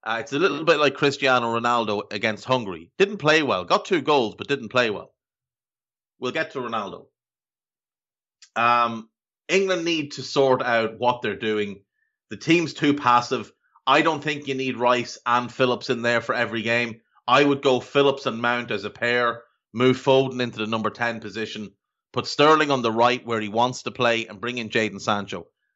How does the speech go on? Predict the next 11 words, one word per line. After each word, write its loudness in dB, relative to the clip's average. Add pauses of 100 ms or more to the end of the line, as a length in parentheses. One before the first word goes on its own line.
(180)
Gareth 4
Southgate's 2
excuses -8
for -8
not 0
playing -4
Sancho, -2 (340)
the -6
lack 2
of -4
experience. -4